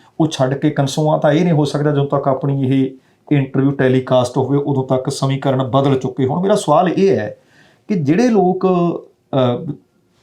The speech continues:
ਗਰਾਊਂਡ ਲੈਵਲ 'ਤੇ ਕੰਮ ਕਰਦੇ ਹੋ, ਪਾਰਟੀ ਭਾਵੇਂ ਆਮ ਆਦਮੀ ਹੋਵੇ, ਭਾਵੇਂ ਉਹ ਅਕਾਲੀ ਹੋਣ, ਭਾਵੇਂ ਕਾਂਗਰਸ ਹੋਵੇ, ਜਦੋਂ ਕਿਸੇ ਨਵੇਂ ਬੰਦਿਆਂ ਨੂੰ ਟਿਕਟ ਦੇ ਦਿੱਤੀ ਜਾਂਦੀ ਹੈ ਤੇ ਪੁਰਾਣਿਆਂ ਦਾ ਮਨੋਬਲ ਟੁੱਟਦਾ ਕਿ ਨਹੀਂ ਟੁੱਟਦਾ ਜੀ?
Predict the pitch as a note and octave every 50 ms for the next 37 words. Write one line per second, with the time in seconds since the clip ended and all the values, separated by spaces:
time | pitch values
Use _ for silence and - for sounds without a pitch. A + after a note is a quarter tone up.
0 | - D3+ - - - C#3+ C3 C3 B2 B2+ C#3 C#3+ E3 F3+ G3+ G3+ G3+ G3+ G3 G3
1 | F#3+ G3 F#3 - C#3 B2+ B2+ - B2 A2 - C#3 D#3+ E3 - D3+ C#3 C#3 C#3 C#3
2 | D3 C#3 C#3+ C3 B2+ B2 B2 B2 B2+ B2+ B2+ B2 B2 A#2+ B2 A#2+ A2 A#2 A#2+ A2+
3 | A2 B2 B2 A#2+ A#2+ A#2+ - _ _ _ _ - - _ _ _ _ _ - C3+
4 | B2 A#2+ B2+ C3 C3 B2 - C#3 C3 B2+ C3 C3 B2+ A#2+ A2+ A#2+ B2+ B2 B2 B2+
5 | - - C#3+ B2 C3 C#3 C3+ - C3+ C3 C3+ C#3+ D3 C#3+ C#3 - C3 A#2+ A#2 A2+
6 | A#2 G#2+ - - - - - - _ - D#3+ F#3 A3 G#3+ A#3 - - A3 F3 C3+
7 | B2+ D3 F3+ F#3 F#3 G3 F#3 G3+ G3+ G3+ G3 F#3+ F#3+ - G3 - - E3 D#3+ D#3+
8 | D#3 D3+ - - C#3 B2 B2 A#2+ A2 A2+ A2+ A2+ - - - _ _ _ _ _
9 | - - - _ - G3+ G3+ G#3 - E3+ D#3+ D3+ D3+ D#3+ F3 F3+ F3+ F3+ E3+ E3+
10 | E3+ D#3 D#3 D#3 E3 D#3+ E3+ E3 D#3+ D#3+ D#3 D#3+ E3+ G#3 G#3 G3 F#3+ F#3+ F#3 F#3
11 | D#3 - G#2 A2+ G#2+ - C3